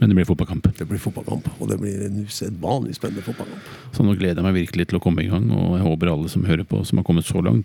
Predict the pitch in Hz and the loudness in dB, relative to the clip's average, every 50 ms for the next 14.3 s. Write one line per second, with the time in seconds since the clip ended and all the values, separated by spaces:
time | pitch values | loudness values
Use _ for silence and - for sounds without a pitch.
0 | - - - - - - - 85 180 90 87 90 90 90 - - 50 - - - | -2 -2 -2 -2 0 2 0 2 2 2 0 0 0 0 0 0 0 0 0 -2
1 | - - - - - - - - - - - 69 69 71 73 - - - - - | -2 -2 0 -2 -2 -2 -4 -4 -4 -2 -2 -2 -2 -2 -4 -4 -2 -4 -4 -2
2 | 55 - - - - - - - - - - - 65 80 90 87 82 82 85 95 | -2 -4 -4 -4 -4 -6 -6 -6 -8 -8 -6 -4 -4 -4 -2 -2 -4 -4 -4 -4
3 | 98 92 87 - 92 87 - 98 87 82 73 - 76 85 92 87 82 76 82 87 | -2 -2 -2 0 -2 0 2 2 2 2 2 0 0 0 2 0 0 0 0 0
4 | - 95 90 85 85 82 - - 85 80 82 85 76 80 80 80 78 82 82 82 | 0 0 2 2 2 0 0 0 -2 0 2 0 0 0 0 0 0 0 2 2
5 | 85 82 80 - 82 80 78 78 78 80 76 73 - - - - 71 73 76 76 | 2 0 0 0 0 0 0 0 0 0 -2 -4 -6 -4 -2 0 0 0 0 0
6 | 78 78 78 78 80 78 71 - - - 78 - - 80 76 82 - 98 - 85 | -2 -2 -2 0 0 0 -2 -2 -2 -2 -4 -2 0 0 0 0 0 0 0 0
7 | 85 82 82 82 90 90 92 95 - - - - - - - - - - _ _ | 0 0 0 0 0 -2 -4 -6 -8 -12 -14 -10 -8 -8 -8 -10 -14 -20 _ _
8 | _ - 117 92 90 92 95 95 92 90 87 95 - - 98 104 110 113 110 107 | _ -8 -6 -6 -4 -4 -4 -4 -4 -4 -6 -6 -6 -6 -6 -4 -4 -2 -2 -2
9 | 101 101 95 90 101 98 - - 98 92 92 92 - - 90 90 87 87 - - | -2 -4 -4 -4 -6 -8 -6 -4 -4 -2 -4 -4 -6 -6 -6 -6 -6 -6 -4 -4
10 | 92 95 92 87 90 98 98 95 95 92 90 - - 98 95 95 98 98 92 98 | -4 -2 -4 -4 -4 -4 -4 -2 -4 -4 -4 -4 -4 -2 -2 -2 -2 -2 -2 -2
11 | 104 104 104 104 104 98 98 95 98 98 98 92 - 98 92 104 110 - - - | -2 -2 -2 -2 -2 -4 -4 -4 -4 -4 -4 -4 -4 -6 -6 -4 -6 -4 -4 -6
12 | - - 135 151 - - - - - - - - - - - - - - - - | -6 -6 -8 -10 -12 -16 -20 -12 -12 -12 -12 -12 -16 -16 -18 -18 -18 -20 -20 -20
13 | - _ _ - - 113 - - 107 98 90 92 98 180 - - - 101 95 - | -20 _ _ -2 -2 -2 2 2 2 4 4 2 0 -2 -4 -6 -6 -6 -4 -2
14 | - 98 92 87 - - | -2 -2 -2 -2 -4 -6